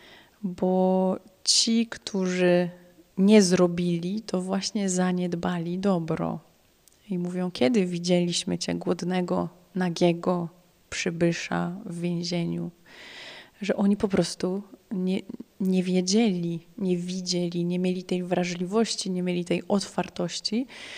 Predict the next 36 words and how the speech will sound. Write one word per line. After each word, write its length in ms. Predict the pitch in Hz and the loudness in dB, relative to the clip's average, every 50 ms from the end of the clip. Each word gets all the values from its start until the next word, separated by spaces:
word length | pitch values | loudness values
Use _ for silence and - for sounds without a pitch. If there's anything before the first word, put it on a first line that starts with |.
| - - - - - _ - | -14 -16 -16 -18 -12 _ -2
I 80 | 196 | 2
drugi 280 | 190 233 254 226 214 208 | 4 4 4 4 2 2
fragment 380 | - - 190 180 185 180 180 | 4 2 2 4 2 0 0
z 60 | - - | -2 -4
Pisma 280 | - - - - 185 | -6 -6 -2 -2 -2
Świętego, 480 | 180 - - 185 185 - 180 180 180 180 | 0 0 -2 0 0 0 0 0 -2 -4
który 280 | - - - 175 180 | -4 -2 0 0 0
też 240 | 175 180 175 - - | 2 2 0 2 2
mnie 200 | 190 185 180 180 | -2 -2 -2 -2
w 60 | 175 | -2
tym 160 | - - 185 175 | -2 -4 -4 -2
kontekście 520 | - 185 185 - 170 - - - - 190 | -2 -2 0 0 -2 -2 -2 -2 -4 -2
porusza, 520 | - - 185 180 170 170 - - 160 156 | 2 2 2 4 2 0 2 2 2 2
to 140 | - - 180 | 2 2 0
jest 200 | 190 190 - - | -2 -2 -4 -8
fragment, 540 | - - - 170 175 175 175 180 185 190 190 | -6 0 2 2 2 2 2 0 2 2 2
że 200 | 190 185 180 180 | 2 2 2 2
nie 120 | 185 190 | 2 0
każdy, 300 | 190 - 190 180 180 180 | 0 -2 -6 -6 -6 -8
kto 220 | - - - 185 180 | -8 -4 -4 -2 0
mi 120 | 185 180 | 2 2
mówi: 220 | 180 175 180 180 180 | 2 2 0 -2 -2
„Panie, 320 | - 180 170 170 175 175 | 0 -2 0 0 0 -2
Panie”, 420 | - 170 170 170 170 170 - 196 - - _ _ - - - - - | 0 0 0 2 2 0 0 -2 -4 -6 _ _ -20 -20 -12 -4 0
wejdzie 440 | 208 190 180 175 170 170 170 165 170 | 0 2 2 2 2 2 0 0 -2
do 120 | 175 175 | -2 -6
królestwa. 720 | - - - 214 233 247 226 190 - - - - - - - - - - - - - - - - - - - _ _ _ _ _ _ 202 | -8 -6 -2 2 2 4 4 2 0 -4 -10 -8 -8 -8 -8 -10 -16 -20 -18 -18 -16 -16 -16 -16 -18 -20 -20 _ _ _ _ _ _ 2
Bo 360 | 208 165 175 180 185 185 185 | 4 4 6 6 4 4 2
to 100 | 185 - | 2 0
jest 140 | 196 - - | -2 -2 0
fragment, 400 | - - 185 190 202 214 220 208 | 4 6 6 6 8 6 6 4
który 240 | - - - 233 233 | 4 6 6 8 10
mnie 220 | 254 294 320 269 | 10 10 10 10
stawia 340 | - - - 180 175 180 175 | 8 8 4 4 6 6 6
do 120 | 170 175 | 4 4
pionu, 500 | 170 - - 175 175 175 175 170 165 165 | 0 0 2 2 4 4 4 2 0 -2